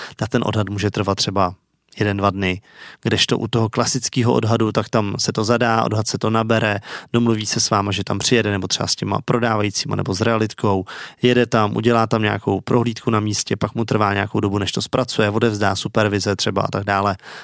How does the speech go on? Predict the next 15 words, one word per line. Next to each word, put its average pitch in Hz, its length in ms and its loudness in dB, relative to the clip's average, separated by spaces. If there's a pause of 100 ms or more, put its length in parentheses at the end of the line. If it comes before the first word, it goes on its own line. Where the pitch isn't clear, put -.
(100)
čtrnáct 104 360 0
dní 104 120 -2
je 95 60 0
pryč. - 360 -4 (720)
Jo, 107 140 2
takže 117 260 2
online 131 420 2
odhad 117 280 0
v - 40 -8
tomhle 110 280 2
tom 113 180 -2
případě 110 380 -2
může 107 200 -2
být 104 160 0
jako 110 200 -4